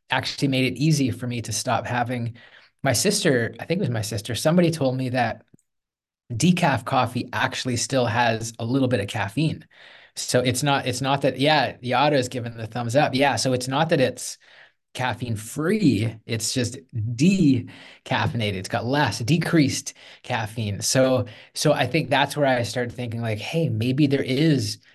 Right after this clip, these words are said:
it, it's probably not, it's probably not, not as hard as giving up, you know, regular coffee," but there was, like, that little bit of attachment. Again, I know we're talking about, you know, not the worst thing in the world here, but it's, I guess it's more just, like, the principle of, of noticing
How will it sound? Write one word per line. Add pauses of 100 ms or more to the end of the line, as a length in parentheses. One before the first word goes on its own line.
(240)
it,
it's
probably
not,
it's
probably (260)
not, (120)
not
as
hard
as
giving
up,
you
know,
regular
coffee," (360)
but
there
was,
like,
that
little
bit
of
attachment. (640)
Again,
I
know
we're
talking
about,
you
know,
not
the
worst
thing
in
the
world
here, (320)
but
it's,
I
guess
it's
more
just,
like,
the
principle
of,
of
noticing